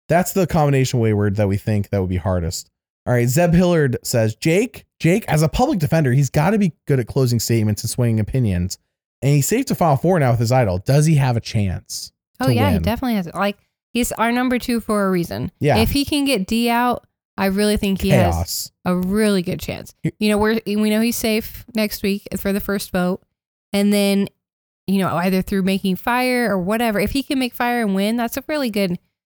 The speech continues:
Speaker 2: thing to add to your resume.
Speaker 1: Worst case for Jake is that D wins both of the next immunities.
Speaker 2: Yes.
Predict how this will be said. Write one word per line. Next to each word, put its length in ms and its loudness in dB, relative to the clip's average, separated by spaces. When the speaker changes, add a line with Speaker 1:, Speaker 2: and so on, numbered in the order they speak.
Speaker 2:
thing 200 2
to 60 2
add 220 0
to 80 -4
your 100 0
resume. 500 0
Speaker 1:
Worst 300 2
case 180 0
for 120 0
Jake 340 2
is 140 0
that 200 2
D 180 2
wins 220 2
both 300 0
of 120 -2
the 100 0
next 240 -4
immunities. 580 -2
Speaker 2:
Yes. 460 -6